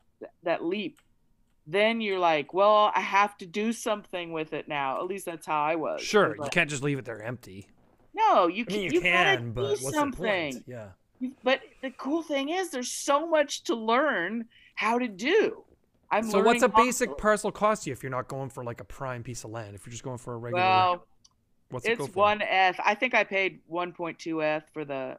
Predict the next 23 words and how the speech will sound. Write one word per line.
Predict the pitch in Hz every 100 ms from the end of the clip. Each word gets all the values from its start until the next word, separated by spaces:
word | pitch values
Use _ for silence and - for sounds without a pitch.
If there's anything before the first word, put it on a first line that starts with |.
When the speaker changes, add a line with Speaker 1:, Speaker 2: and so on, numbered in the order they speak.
| -
Speaker 1:
that | 147 -
one | 143 143 139
and | 127 135 151
one | 156 151 151
eth. | 151 160 -
<laughs> | - 220 294 330 302 - 302 - 302 - 247 - - - 539
Speaker 2:
Okay, | 156 285 143
Speaker 1:
It's, | 160 -
Speaker 2:
so | 226 285
it's | 277
Speaker 1:
there's, |
Speaker 2:
not | 330 330
Speaker 1:
hey, | 294 220
Speaker 2:
cheap. | 113 - - - _ _ -
Speaker 1:
no, | 220 175 117
but | 165 233
there | 302 311
are | 240 277
some | 339 - 277 269 269 - _
that | 180 226
are | 214
in | - 214 214
the, | 190 165 139